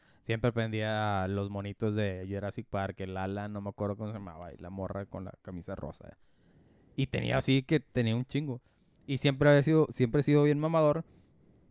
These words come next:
porque tengo, ahorita tengo como un chingo de mochilas. Y en ese entonces tenía como una, no sé cómo le dicen en español o en México le dicen mariconera,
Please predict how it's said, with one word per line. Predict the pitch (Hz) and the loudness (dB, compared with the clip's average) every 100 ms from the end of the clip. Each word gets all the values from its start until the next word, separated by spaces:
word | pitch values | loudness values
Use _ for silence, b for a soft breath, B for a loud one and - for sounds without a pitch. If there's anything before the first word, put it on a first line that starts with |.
| _ | _
porque | - 117 95 | -20 -10 0
tengo, | 117 120 | 4 6
ahorita | 127 - 120 | 6 4 0
tengo | 120 | 0
como | 117 117 | 2 -2
un | |
chingo | - 123 | -2 -4
de | 131 | -2
mochilas. | 123 135 123 123 - _ _ _ | -2 -2 -2 -4 -10 _ _ _
Y | 135 | -2
en | 131 | 0
ese | 123 | 0
entonces | 127 135 139 143 | 2 2 2 2
tenía | 123 117 | 2 0
como | - 131 120 | 0 0 0
una, | 117 127 127 104 92 104 _ _ _ | 0 0 -2 -2 -6 -12 _ _ _
no | 107 104 | -4 -2
sé | 117 | -2
cómo | 117 110 | 0 0
le | 104 | 0
dicen | 98 95 107 101 80 98 | -2 -4 -6 -8 -8 -6
en | 110 104 101 | -4 -6 -8
español | - 110 107 113 123 | -10 -10 -4 0 2
o | 123 | 0
en | 107 | -2
México | 110 - - 120 | -6 -10 -8 -4
le | 104 | -4
dicen | 107 | -4
mariconera, | 113 101 - 104 107 | -6 -6 -6 -4 -4